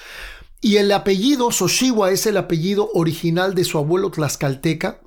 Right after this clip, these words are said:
el cual está a punto de cumplir ciento un años. ¿Qué tal, eh? O sea que, que va a haber Xochihua po-, por un buen rato. Me parecen una auténtica banda de rock mexicana.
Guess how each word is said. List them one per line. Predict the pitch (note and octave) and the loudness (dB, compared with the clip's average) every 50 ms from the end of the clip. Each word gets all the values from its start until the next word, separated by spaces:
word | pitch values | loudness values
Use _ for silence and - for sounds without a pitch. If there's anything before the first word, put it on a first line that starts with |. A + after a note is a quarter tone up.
| _ _ - | _ _ -4
el | - F3+ E3 E3 | -2 -2 -2 0
cual | F3 F#3 F3+ F3 | 0 0 2 2
está | F3 E3+ E3+ - G#3+ G#3+ | 2 0 0 0 -2 -2
a | G#3+ - - E3 D#3+ - | -2 -2 -4 -6 -4 -2
punto | F#3 G3+ G#3+ G#3 - G#3+ F#3 | -4 -4 -4 -2 -2 0 0
de | E3 D#3 | 0 -2
cumplir | - D#3 D3 C#3+ D3 F3 F#3+ F3 - | -2 -2 -2 -2 -2 -2 -4 -4 -4
ciento | - - - - F#3 F#3+ F#3 E3+ - F3+ | -6 -6 -2 -2 -2 -2 -2 -2 -2 0
un | E3+ E3+ F3 F3 E3 D#3 | 2 2 2 2 2 2
años. | D3 D3 D3 C#3+ C3 B2 A#2 - - - - _ _ _ _ _ _ - - | 2 2 0 0 -2 -4 -6 -8 -12 -14 -16 _ _ _ _ _ _ -12 -6
¿Qué | - D3+ | -6 -4
tal, | D3+ E3 D#3 D#3 D3 C#3+ | -2 -2 0 0 0 0
eh? | F#3 - - _ - - - - - _ _ _ - | -2 -4 -10 _ -20 -20 -20 -20 -20 _ _ _ -10
O | D3 | -6
sea | - - F3 E3 | -2 -2 -2 0
que, | E3+ F3 D#3 C#3 - - - - - _ - | 0 -2 -2 -2 -4 -8 -20 -20 -20 _ -10
que | _ - D#3+ | _ -2 0
va | C#3+ F3+ | 2 2
a | F3+ | 2
haber | - G#3 A3 - | 2 0 0 0
Xochihua | - F3+ D3 - - G3 G3 E3+ - - - - | 0 0 0 0 0 0 0 2 2 0 0 0
po-, | E3+ C#3 C3 - - - - - - - | 0 -2 -2 -2 -6 -14 -14 -12 -6 -2
por | G#3 G#3+ | 0 0
un | G3 G3+ G3+ | 0 0 0
buen | G3 F#3+ F3 E3 | 0 0 2 2
rato. | E3+ E3+ D#3+ D#3+ - C#3+ - - _ _ _ _ _ _ _ _ _ | 2 0 0 0 -4 -6 -6 -8 _ _ _ _ _ _ _ _ _
Me | - G3 G3+ - | -2 -2 0 0
parecen | - A3 A#3 D4 D#4 - - D#4 E4 F4 - - _ _ _ _ _ _ _ _ _ _ _ _ _ _ _ _ _ _ _ _ _ | 0 0 0 0 -2 0 0 0 -2 -2 -6 -8 _ _ _ _ _ _ _ _ _ _ _ _ _ _ _ _ _ _ _ _ _
una | - A#3 B3 C4 | -2 0 2 2
auténtica | A#3+ G3+ D3+ - - A3 A3 A3 G#3+ - A3 - - E3 | 0 0 -2 0 0 2 2 2 0 -2 -4 -2 0 0
banda | D3 E3 F3+ F3+ F3 F3+ D#3+ | 0 2 0 0 0 0 0
de | C#3+ C3+ | 0 0
rock | C3 D#3 E3 - - - _ _ _ | 0 -2 -4 -4 -8 -18 _ _ _
mexicana. | - D#3 C#3+ - - D3 - D#3+ D3+ D3+ E3 F3+ F3 _ | -4 -4 -4 -4 -6 -6 -4 -2 -2 0 -2 -4 -8 _